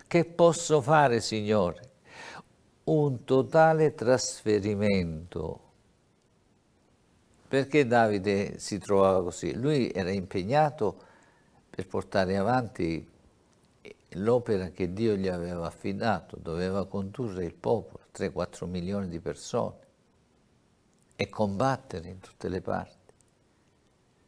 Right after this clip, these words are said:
Lui non era il, la personcina che si metteva a pregare e poi se ne andava a dormire. Lui pregava per poi muoversi.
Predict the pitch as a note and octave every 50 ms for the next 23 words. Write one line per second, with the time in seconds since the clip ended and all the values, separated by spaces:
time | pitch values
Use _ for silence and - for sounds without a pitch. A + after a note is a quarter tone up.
0 | _ _ _ _ _ _ _ _ _ _ _ _ _ _ _ _ _ C#3 D3+ D#3+
1 | D3 C#3+ D#3 D#3+ D#3 D#3 D#3 D3+ C3+ C3 B2+ A#2+ A#2+ A#2+ A#2 A2+ A2 A2+ A2+ A2+
2 | G#2+ F#2+ F2+ F#2+ - - _ _ _ _ _ _ _ - - _ _ _ _ _
3 | _ _ _ _ _ _ _ _ _ _ _ _ _ _ _ _ _ _ _ _
4 | _ _ _ _ _ _ _ _ _ _ _ _ _ _ _ _ _ _ A#2+ A#2+
5 | - C3+ C3 B2 - - B2+ B2 A#2 - - B2+ B2+ A#2+ A#2+ A2+ G2 G#2+ G#2 G2+
6 | - - A2+ A2 A2 G#2+ - - - B2 A#2 A#2 A2 G2 - - A2 A2 F#2+ F#2+
7 | A2+ A#2+ B2 A2+ G2+ F#2 F2 - - A2+ A#2+ A#2+ A2+ A2 G#2+ - - - - _
8 | _ _ _ _ _ _ _ _ _ - - A2 G#2+ G#2+ G#2 G2 G2 A2 A#2 A#2+
9 | A#2+ G#2+ F#2+ F#2+ G#2+ G#2+ F#2+ F#2+ G#2 B2 B2+ A#2 F#2+ D#2 - - F#2+ - - _
10 | _ _ - A#2 C3 D3+ D3+ C#3+ D3 - A2 A2+ G2+ G#2 G#2 G2+ F#2 F2 E2 F2
11 | E2+ - F#2 F#2 - - - A2 G#2+ G2+ F#2+ F2+ F#2 G#2+ A#2+ B2 A2 F2+ - E2+
12 | - - - - - -